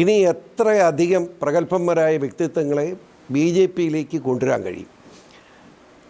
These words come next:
വളരെ ആത്മാർത്ഥമായി ശ്രമിച്ചാൽ ഞാൻ മനസ്സിലാക്കിയിടത്തോളം കേരളത്തിലെ <clears throat> ഒരു വലിയ ജനവിഭാഗം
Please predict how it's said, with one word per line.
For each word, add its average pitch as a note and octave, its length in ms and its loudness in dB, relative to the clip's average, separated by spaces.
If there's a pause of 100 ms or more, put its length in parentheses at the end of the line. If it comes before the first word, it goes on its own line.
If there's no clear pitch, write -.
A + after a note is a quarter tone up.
(240)
വളരെ F#3 300 4 (100)
ആത്മാർത്ഥമായി F3+ 600 0
ശ്രമിച്ചാൽ D#3+ 400 -2
ഞാൻ D#3+ 80 2 (100)
മനസ്സിലാക്കിയിടത്തോളം C#3+ 760 -2 (1040)
കേരളത്തിലെ E3+ 500 2 (140)
<clears throat> G3 320 2
ഒരു G#3+ 120 2 (1200)
വലിയ G3+ 320 2 (200)
ജനവിഭാഗം D3+ 640 0